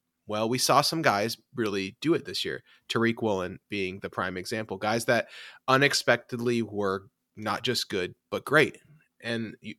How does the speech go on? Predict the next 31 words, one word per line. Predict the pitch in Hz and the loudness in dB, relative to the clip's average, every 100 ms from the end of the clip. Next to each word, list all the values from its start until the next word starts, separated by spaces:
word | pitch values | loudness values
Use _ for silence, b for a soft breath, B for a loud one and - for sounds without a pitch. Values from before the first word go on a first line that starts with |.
| - | -6
Uchenna | - 113 | -2 0
Nwosu, | 113 117 113 - 113 104 | 2 2 2 0 -2 -2
another | 104 101 104 | -6 -6 -4
example | 98 104 101 107 | -4 -4 -8 -6
of | 92 | -6
that. | 80 - | -6 -4
Those | 123 135 | -2 -2
two | - 147 | -2 2
guys | 113 107 107 B B B B | 4 4 2 B B B B
carried | - 113 113 120 113 | -2 2 4 2 0
a | 113 | -2
defense. | 110 101 - 98 98 - - - | -4 -6 -6 -8 -6 -6 -6 -6
Ryan | 104 107 110 110 110 | -2 -2 0 -4 -4
Neal | 120 131 104 80 - _ _ _ _ _ _ | -2 2 2 0 -8 _ _ _ _ _ _
carried | - - 120 127 131 | -10 0 4 4 4
a | 127 | 2
defense | 113 113 113 98 - - B B B | 2 -2 -4 -6 -8 -12 B B B
that | 107 - | -2 2
probably | 117 113 120 | 0 2 0
had | 117 110 | 0 -2
no | 107 | -2
right | 110 101 - | 0 0 -2
keeping | - 110 107 92 | -4 -4 -4 -4
us | 87 | -4
in | 98 | -4
as | 95 90 | -6 -6
many | 95 92 | -8 -6
games | 92 90 90 | -8 -8 -10
as | 87 | -10
they | 92 | -10
did. | 87 85 | -8 -10